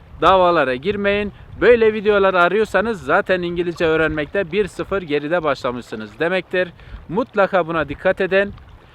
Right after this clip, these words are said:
ve emek vermeden bazı şeyleri elde edemeyeceğinizi farkında olun. Eminim farkındasınızdır. Ee, ben tekrar bir uğray-, uyarayım dedim sizleri.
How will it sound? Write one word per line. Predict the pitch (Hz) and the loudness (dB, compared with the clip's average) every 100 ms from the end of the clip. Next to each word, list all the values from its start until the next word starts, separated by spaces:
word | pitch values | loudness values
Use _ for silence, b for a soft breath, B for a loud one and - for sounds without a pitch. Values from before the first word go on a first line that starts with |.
| b b - | b b 2
ve | 180 233 226 - - - | 6 6 4 -6 -6 0
emek | 196 226 - - - - 143 | 2 2 -2 -10 -20 -6 2
vermeden | 208 220 190 175 196 220 214 - - - | 4 4 2 4 4 2 -4 -12 -8 2
bazı | 190 190 156 | 2 2 0
şeyleri | 165 160 170 | -2 0 2
elde | 190 165 180 | 2 2 0
edemeyeceğinizi | 165 147 131 131 123 123 123 196 208 - - - - | 0 0 -2 -2 -6 -6 0 0 0 -6 -20 -20 -2
farkında | 151 160 151 160 156 | 0 0 -2 -4 -2
olun. | 143 180 180 - | 0 -2 -6 -2
Eminim | 220 220 208 | -2 0 -4
farkındasınızdır. | 180 175 170 185 190 196 190 180 156 170 185 - - - B B B B B | -2 -2 -2 -4 -2 -2 -4 -6 -2 0 0 -6 -20 -20 B B B B B
Ee, | 135 139 143 147 143 151 - | 2 4 4 4 2 0 2
ben | 233 208 196 - | 2 2 -4 -2
tekrar | 190 156 180 196 | -2 0 0 0
bir | 185 | -2
uğray-, | 156 147 135 120 | 0 2 2 -2
uyarayım | 143 156 151 123 113 | 0 2 4 2 -2
dedim | 120 147 190 | -6 -4 -8
sizleri. | - - 127 127 127 180 | -10 -14 -6 -2 0 -2